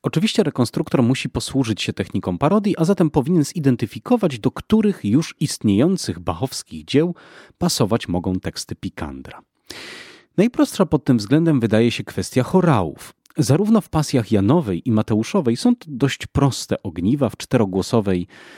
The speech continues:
e, harmonizacji dublowanej przez instrumenty. Takich harmonizacji w dorobku Bacha jest mnóstwo, co najmniej kilkaset, jeśli doliczymy do tego jeszcze zbiory uczniów Bacha. Harmonizacja chorału była przecież jednym z podstawowych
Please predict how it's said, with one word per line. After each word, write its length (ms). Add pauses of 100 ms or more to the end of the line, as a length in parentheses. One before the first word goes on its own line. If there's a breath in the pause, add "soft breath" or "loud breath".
(180 loud breath)
e, 920
harmonizacji 800
dublowanej 680
przez 240
instrumenty. 760 (640 loud breath)
Takich 260
harmonizacji 720
w 20
dorobku 400
Bacha 280
jest 180
mnóstwo, 540
co 140
najmniej 300
kilkaset, 640
jeśli 360
doliczymy 440
do 100
tego 260
jeszcze 300
zbiory 420
uczniów 500
Bacha. 400 (960 loud breath)
Harmonizacja 640
chorału 400
była 260
przecież 360
jednym 220
z 60
podstawowych 720